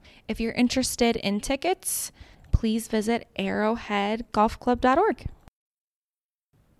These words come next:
This is your reminder that resident and non-resident registration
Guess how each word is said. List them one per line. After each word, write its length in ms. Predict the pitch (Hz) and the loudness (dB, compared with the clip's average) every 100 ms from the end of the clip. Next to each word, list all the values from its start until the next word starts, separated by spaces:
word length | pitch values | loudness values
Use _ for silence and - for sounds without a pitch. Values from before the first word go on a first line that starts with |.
| - | -2
This 220 | 214 220 | 0 2
is 160 | 240 233 | 0 2
your 80 | |
reminder 440 | 240 233 220 254 349 | 4 4 2 2 0
that 520 | 254 226 208 196 - | 2 2 2 -2 -8
resident 680 | 214 202 190 220 226 269 262 | -18 -12 2 2 2 -2 -2
and 300 | 226 233 262 | -2 -2 -2
non-resident 840 | 247 220 233 233 190 214 214 240 220 | -2 0 -2 -2 -2 -2 -2 -6 -6
registration 720 | 220 226 - 202 208 254 | -6 -6 -6 -6 -2 -2